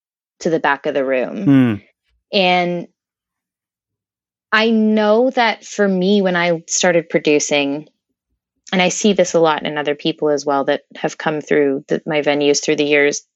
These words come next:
Speaker 1: that they are trying to get noticed by the casting director or by the, I mean,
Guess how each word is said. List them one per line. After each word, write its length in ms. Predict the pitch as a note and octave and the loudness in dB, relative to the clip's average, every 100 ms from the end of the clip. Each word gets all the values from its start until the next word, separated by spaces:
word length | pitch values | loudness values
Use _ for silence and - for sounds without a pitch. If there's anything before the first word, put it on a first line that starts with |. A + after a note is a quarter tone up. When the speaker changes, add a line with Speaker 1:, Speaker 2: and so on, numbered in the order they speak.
| _ | _
Speaker 1:
that 200 | D#3+ D3+ _ - | 0 0 _ -2
they 160 | F3+ F3 | 2 4
are 160 | F3 | 2
trying 1000 | E3+ - - F3+ F3+ F3+ F3+ F3+ F3 F3 - - - _ _ _ - | -2 -8 -6 -2 0 2 2 2 0 -4 -8 -20 -20 _ _ _ -8
to 160 | - F3+ | -2 0
get 220 | E3+ - | 0 0
noticed 760 | F#3 F3+ B2+ - - - - _ _ - | 2 2 2 -2 -6 -8 -14 _ _ -2
by 220 | D#3+ D#3 | 0 0
the 400 | C#3+ D#3 D3+ D3 - | 0 0 0 -4 -6
casting 560 | - F3+ E3 - D#3+ D3 | -4 -2 -2 -4 -4 -4
director 680 | C#3+ C3+ C3 C#3+ C3+ C3+ C#3 - - _ _ - | -2 -2 -2 -2 0 0 -4 -12 -20 _ _ -2
or 240 | F3+ D#3+ | 2 2
by 320 | D3 D3 D3 | 2 2 0
the, 480 | C#3+ C#3+ C#3 C#3 C#3+ _ _ _ _ _ _ _ _ _ _ _ _ - | 0 -2 0 -2 -4 _ _ _ _ _ _ _ _ _ _ _ _ -10
I 160 | - B2+ | -10 -8
mean, 300 | D3+ B2 | -10 -10